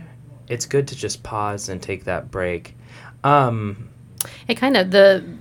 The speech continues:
Speaker 2: the picture that comes up for me is if we're on a path and we're on a journey and we're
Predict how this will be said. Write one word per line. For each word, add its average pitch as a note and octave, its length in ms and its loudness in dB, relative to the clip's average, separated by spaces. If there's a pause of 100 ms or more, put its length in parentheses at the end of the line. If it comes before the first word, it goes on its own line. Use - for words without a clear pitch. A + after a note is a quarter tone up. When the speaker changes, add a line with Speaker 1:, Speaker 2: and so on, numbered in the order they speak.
(120)
Speaker 2:
the F3+ 100 -2
picture G#3+ 340 0
that F#3+ 140 6
comes F#3+ 240 2
up F#3 160 6
for F#3 160 0
me F3 380 2
is E3+ 500 -2
if F#3 200 -4
we're F3+ 140 4
on F#3 220 4
a F#3 60 2
path F#3 440 2
and F3+ 120 0
we're E3+ 120 2
on E3 160 2
a E3 60 -2
journey E3 640 0
and E3 300 -2
we're E3 380 0